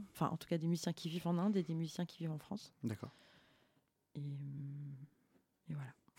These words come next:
Speaker 2: On a hâte. Alors, euh, on arrive malheureusement au terme, euh, bientôt en tout cas, au terme de l'émission. Je vais te poser la question que je pose à tous et à toutes mes invités.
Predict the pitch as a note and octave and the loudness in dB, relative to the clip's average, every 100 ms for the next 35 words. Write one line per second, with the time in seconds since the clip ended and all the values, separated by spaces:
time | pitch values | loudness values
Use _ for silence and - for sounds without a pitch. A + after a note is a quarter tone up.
0 | - - - _ - - A#2+ F#2 G#2 - | -12 -12 -16 _ -14 8 10 10 8 2
1 | - - - - - C#3+ C3+ B2+ C3 B2+ | -6 -4 -4 -6 4 12 12 12 12 12
2 | B2 A#2+ C3+ C3 C3+ C#3+ B2 A#2+ B2 A#2+ | 12 12 12 12 12 12 12 12 12 12
3 | A#2 C3+ C3 A#2 D#3 C3+ B2 A2+ G#2 G2 | 12 12 12 12 12 12 12 10 8 8
4 | F#2 F2 G#2+ F#3+ F#3+ G3 D#3 B2 - - | 4 4 12 12 12 12 10 8 10 10
5 | - B2 - C#3+ B2+ A2+ G#2 A#2+ C#3 C#3+ | 12 10 12 12 12 10 12 12 12 12
6 | C#3 - C#4+ E3+ A#2 A#2 A2 C3 A2 C#3+ | 10 6 6 8 10 10 8 4 8 10
7 | C3+ D#3+ - B2+ - D3+ C#3 - G#2 G2+ | 10 8 6 4 6 8 8 6 4 4
8 | B2 A#2 F2 - D3+ D3 B2+ F#2+ - - | 4 4 4 2 2 6 8 8 4 0
9 | - A2 G#2 G#2+ A2+ - | 2 4 6 6 4 4